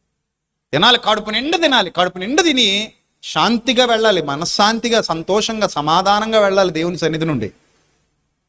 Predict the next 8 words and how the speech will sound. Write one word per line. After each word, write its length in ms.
అది 180
దేవుని 320
సన్నిధి 300
అంటే. 160
దేవుని 300
సన్నిధి 280
అంటే 140
భోజనశాల, 800